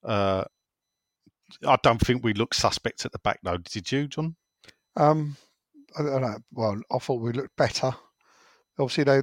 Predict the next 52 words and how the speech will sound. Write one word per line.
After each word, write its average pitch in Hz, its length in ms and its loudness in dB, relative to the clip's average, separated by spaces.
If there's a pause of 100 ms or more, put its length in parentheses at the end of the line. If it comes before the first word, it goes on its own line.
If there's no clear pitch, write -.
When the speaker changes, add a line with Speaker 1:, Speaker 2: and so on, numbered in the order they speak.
Speaker 2:
there's 131 120 -8
kind 151 220 2
of, 127 200 -4
um, 139 240 -2 (100)
one 151 180 0
of 127 60 0
their 110 120 0 (200)
blokes 127 380 -4 (100)
missed 127 300 -6
a 131 60 0
header 123 300 0
right 139 200 0
off 131 180 -6
the 127 80 -4
line, 127 320 0
didn't 135 160 -6
he? 101 60 -4
The 104 60 -4
ball - 40 -16 (1200)
Speaker 1:
Yes. 117 300 4
Speaker 2:
went 113 180 0
across 127 360 -2
and 104 80 2
Speaker 1:
Yes. 104 340 -4 (640)
Speaker 2:
it, 117 140 -12 (140)
it 120 60 -10
was 113 200 -10
like 117 220 -2
when 113 180 -8
we 113 100 -4
were, 113 120 -4 (300)
uh, 113 120 -8
we 113 180 -8
were, 117 160 -6 (680)
I - 40 -20
think - 100 -20
we 120 100 -14
were 101 200 -12
just - 200 -12
one 107 160 -6
nil 110 160 -6
up 113 120 -8
Speaker 1:
I 127 40 -2
Speaker 2:
at - 80 -8
the 143 60 2
Speaker 1:
don't 135 100 2
know 123 60 2
if 107 60 0
Speaker 2:
time. 139 40 -8
Speaker 1:
that - 140 -2
was 101 100 -6
that 110 140 -2